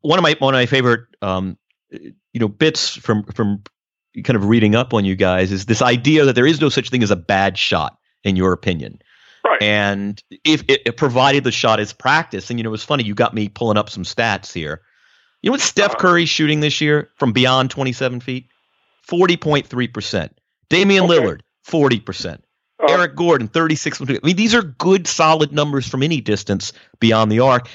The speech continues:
Speaker 1: And, and I just, I, I think it's funny 'cause it's being presented as a revolutionary theory,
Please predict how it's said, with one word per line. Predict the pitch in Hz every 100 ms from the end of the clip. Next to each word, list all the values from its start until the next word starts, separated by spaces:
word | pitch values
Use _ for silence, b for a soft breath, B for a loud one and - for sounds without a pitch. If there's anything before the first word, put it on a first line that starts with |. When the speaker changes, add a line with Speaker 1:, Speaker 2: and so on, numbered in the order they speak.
| B
Speaker 1:
And, | 139 139
and | 151
I |
just, | 147 185 - _ _ 110 _ _
I, | 143 -
I | 151
think | 202 180 - _ _
it's | 156 160 -
funny | 208 165
'cause | 123
it's | 139
being | - 165 156
presented | 143 143 139
as | 127
a | 120
revolutionary | 131 120 135 147 131 117
theory, | 113 165 240 107 113